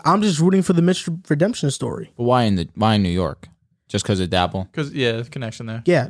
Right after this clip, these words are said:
Speaker 1: I mean,
Speaker 2: Okay.
Speaker 1: there's pictures of them together holding a
Speaker 2: Yeah.
Speaker 1: football.
Speaker 2: Uh-huh. I
Speaker 1: They
Speaker 2: mean,
Speaker 1: definitely have a close relationship.
Speaker 3: <laughs> And we, and Giants P R staff, their social media team's gotta step it up. Did you guys see the Brian Daboll, like, hype video?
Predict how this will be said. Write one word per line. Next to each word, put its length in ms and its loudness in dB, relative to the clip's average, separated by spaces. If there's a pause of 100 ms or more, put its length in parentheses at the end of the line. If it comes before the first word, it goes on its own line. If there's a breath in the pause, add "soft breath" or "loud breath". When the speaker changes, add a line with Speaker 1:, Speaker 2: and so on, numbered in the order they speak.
Speaker 1:
I 60 -2
mean, 120 4
Speaker 2:
Okay. 100 4
Speaker 1:
there's 180 2
pictures 340 0
of 120 2
them 180 2
together 380 0
holding 240 0
a 20 0
Speaker 2:
Yeah. 120 2
Speaker 1:
football. 320 -6
Speaker 2:
Uh-huh. 180 -2 (280)
I 60 0
Speaker 1:
They 60 4
Speaker 2:
mean, 80 0
Speaker 1:
definitely 300 2
have 120 2
a 40 -6
close 220 -2
relationship. 460 0
Speaker 3:
<laughs> 300 -4 (180)
And 120 0
we, 300 -2
and 180 -2
Giants 460 -2
P 240 -2
R 160 4
staff, 320 0
their 100 2
social 300 2
media 240 2
team's 240 -6
gotta 200 2
step 260 -4
it 60 -4
up. 220 -8
Did 120 -4
you 60 2
guys 180 2
see 100 -2
the 140 0
Brian 280 0
Daboll, 340 2
like, 160 0
hype 180 -4
video? 400 2